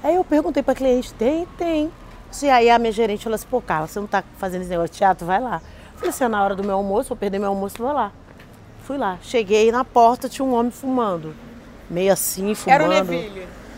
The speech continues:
Speaker 1: Eu não sabia. Aí eu: "Moço, desculpa atrapalhar o senhor aí. Tá, rolou um negócio de um filme que eu queria me inscrever, que eu tô começando a fazer teatro e eu quero fazer um filme."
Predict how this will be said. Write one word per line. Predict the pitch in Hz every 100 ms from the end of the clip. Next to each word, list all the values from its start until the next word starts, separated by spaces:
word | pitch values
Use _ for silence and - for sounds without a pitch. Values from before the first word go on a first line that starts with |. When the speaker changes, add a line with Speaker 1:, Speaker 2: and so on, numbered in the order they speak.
| - -
Speaker 1:
Eu | 403
não |
sabia. | 440 349 226 269 240 175 - - - - - - - -
Aí | 180
eu: | 180
"Moço, | 196 214 180 -
desculpa | 185 - 196 175 170
atrapalhar | 175 - 175 175
o | 180
senhor | - 175
aí. | 180 - - - - -
Tá, | 220
rolou | 196 196
um | 190
negócio | 180 170
de |
um | 175
filme | - - 190 165 165
que | -
eu | -
queria | 175
me | 175
inscrever, | 165 - 156 151 160 160 - - -
que |
eu | -
tô | -
começando | 180 175 190
a | 190
fazer | 190 180
teatro | - 170 165 214
e |
eu |
quero | 208 202
fazer | 226
um | 240
filme." | - 190 170